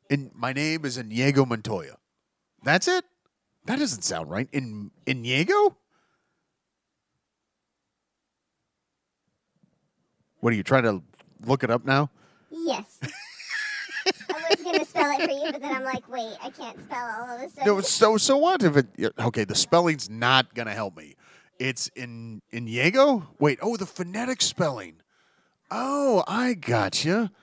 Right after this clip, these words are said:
Speaker 2: Yeah, Inigo Montoya.
Speaker 1: Inigo
Speaker 2: Ini-,
Speaker 1: Montoya.
Speaker 2: yeah, with an I.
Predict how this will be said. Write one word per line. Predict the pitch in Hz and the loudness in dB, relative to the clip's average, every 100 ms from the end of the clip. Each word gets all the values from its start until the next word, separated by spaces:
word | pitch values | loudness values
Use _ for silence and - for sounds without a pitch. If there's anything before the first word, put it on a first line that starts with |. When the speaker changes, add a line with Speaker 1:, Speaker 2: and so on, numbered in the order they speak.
| _ _ _ | _ _ _
Speaker 2:
Yeah, | 370 381 214 - | -10 -8 -8 -2
Inigo | 311 311 302 277 | 2 4 4 2
Montoya. | 277 269 254 208 226 - _ _ _ _ _ _ - | 0 -2 -2 -2 -4 -10 _ _ _ _ _ _ -4
Speaker 1:
Inigo | 131 123 113 139 147 127 120 | -4 0 6 6 8 6 4
Speaker 2:
Ini-, | 113 | 0
Speaker 1:
Montoya. | 110 269 107 85 | -2 0 0 0
Speaker 2:
yeah, | - 220 | 0 0
with | 269 | 0
an | 247 | -2
I. | 226 233 214 | -2 -2 -4